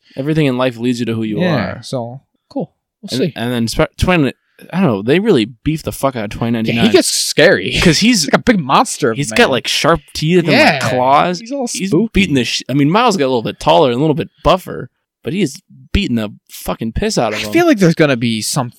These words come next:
Speaker 2: there might be something th-, to it, right? It's Miguel O'Hara, by the way. There's something maybe there, right? Because he's too scary and he's, like, too mad. And, like, it seems
Speaker 1: Yeah.
Speaker 2: like from their first meeting, he's, like, kind of
Speaker 1: Aggressive, yeah.
Speaker 2: aggressive and on edge somehow. So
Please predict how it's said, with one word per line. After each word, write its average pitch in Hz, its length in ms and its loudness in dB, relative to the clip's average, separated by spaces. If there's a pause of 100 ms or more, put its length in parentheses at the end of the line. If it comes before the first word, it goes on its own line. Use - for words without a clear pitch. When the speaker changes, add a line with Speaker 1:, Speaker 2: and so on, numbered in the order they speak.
(140)
Speaker 2:
there 180 160 2
might 208 180 2
be 139 100 0
something 90 560 -4 (260)
th-, 92 240 -12
to 104 140 -4
it, 82 80 -8
right? 92 180 -8
It's - 140 -20
Miguel 123 300 -4
O'Hara, 80 400 -10
by - 160 -14
the - 100 -14
way. 85 220 -14 (1000)
There's 185 320 -2
something 135 500 -2
maybe 95 260 -6
there, 90 460 -4
right? 127 340 2 (320)
Because 302 260 0
he's 403 180 0
too 330 240 6
scary 143 560 2
and 156 100 -6
he's, 165 140 -4
like, 214 160 -2
too 302 180 0
mad. 131 560 -2
And, 139 140 -8
like, 156 200 -8
it 196 120 -8
seems 311 220 -6
Speaker 1:
Yeah. 294 60 -2
Speaker 2:
like - 80 -6
from 233 180 -2
their 143 160 2
first - 360 0
meeting, 131 480 -6
he's, 185 240 -8
like, 208 160 -4
kind 196 220 -4
of 196 200 -8
Speaker 1:
Aggressive, 117 560 -2
yeah. 170 40 -2
Speaker 2:
aggressive 151 480 2
and 127 140 0
on 107 160 -2
edge 95 460 -6
somehow. 98 520 -8
So 139 340 2